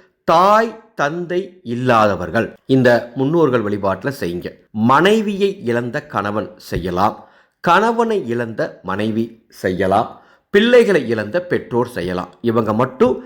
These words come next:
இந்த மகாலயபட்ச காலத்துல நான் சொல்லக்கூடிய இந்த வழிமுறைகளை பின்பற்றி அவர்களுடைய ஆத்மாவை குளிர வையுங்கள்.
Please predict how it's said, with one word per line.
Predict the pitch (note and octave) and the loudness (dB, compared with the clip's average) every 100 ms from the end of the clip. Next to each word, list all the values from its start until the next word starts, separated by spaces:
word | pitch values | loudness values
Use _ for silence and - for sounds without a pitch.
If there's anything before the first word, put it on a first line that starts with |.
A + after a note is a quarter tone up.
| - | -4
இந்த | C3+ A#2 A#2+ - | -2 2 2 0
மகாலயபட்ச | - G#2+ C3 C3+ G#2 F#2 G#2 G#2 | -4 0 2 2 0 -6 -8 -4
காலத்துல | G2+ G2 C3 G3+ G3+ - | -4 -2 0 0 -2 -10
நான் | - C3 | 0 0
சொல்லக்கூடிய | C#3+ D#3 F#3 D3 A#2 | 2 2 2 0 0
இந்த | A#2 G#2+ G#2 G2 - | 0 -2 -2 -4 -4
வழிமுறைகளை | G#2 A#2+ F3+ F3 A2+ G2 | -2 0 0 0 -2 -4
பின்பற்றி | F#2+ G#2 A2+ - F#3 A3 - - - | -6 -4 -4 -4 -4 -4 -6 -18 -2
அவர்களுடைய | G#2+ A#2+ C3+ A#2 G2+ B2+ F3 - - | 0 2 0 -2 -2 0 -2 -4 -12
ஆத்மாவை | - A2+ C3+ - C3+ F2 A#2 - | -2 -2 -2 -4 -4 -2 -4 -6
குளிர | - G2+ F#2+ | -8 -6 -4
வையுங்கள். | F2 E2+ D#2+ E2 A#2 G2+ - | -6 -8 -10 0 2 2 -4